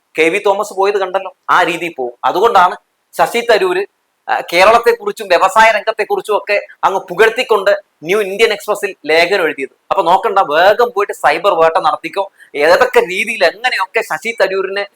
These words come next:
അങ്ങ് ആക്രമിക്കാൻ പറ്റും, ആ രീതിയിലൊക്കെ ആക്രമിച്ചോ. വീക്ഷണം പത്രത്തില് നല്ല രീതിയിൽ ശശി തരൂരിനെ വിമർശിച്ചിട്ടുണ്ട്. പിന്നെ നമ്മുടെ,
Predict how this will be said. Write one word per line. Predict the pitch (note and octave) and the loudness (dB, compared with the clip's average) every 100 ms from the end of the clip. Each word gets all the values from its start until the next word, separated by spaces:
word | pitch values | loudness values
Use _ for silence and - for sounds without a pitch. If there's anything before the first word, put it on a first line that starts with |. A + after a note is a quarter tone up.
| _ - | _ 0
അങ്ങ് | F3 G#3 F#3+ - | 2 2 0 0
ആക്രമിക്കാൻ | D3 - B3 A#3 A3+ F3+ | 0 2 0 2 0 -2
പറ്റും, | E3 F#3+ D#3+ | -4 -2 0
ആ | |
രീതിയിലൊക്കെ | F3+ E3 F3+ F3+ D3 | -2 -4 -6 -2 -2
ആക്രമിച്ചോ. | C#3+ E3+ E3 F3+ F#3 | -2 -6 -8 -8 -10
വീക്ഷണം | C3 D3 - E3+ | -10 -10 -8 -6
പത്രത്തില് | E3 D#3+ D#3+ E3+ G3+ _ _ - | -4 -4 -6 -8 -12 _ _ -4
നല്ല | D3+ E3+ | -2 0
രീതിയിൽ | E3+ E3 E3 | -2 -6 -8
ശശി | D#3 - | -8 -8
തരൂരിനെ | E3+ E3 E3 D#3+ | -6 -4 -4 -8
വിമർശിച്ചിട്ടുണ്ട്. | D#3 D3+ E3 E3 E3+ D#3+ F3 | -8 -6 -8 -8 -6 -4 -4
പിന്നെ | - - D#3+ | -8 -6 -4
നമ്മുടെ, | D#3 D#3+ E3 | 0 2 2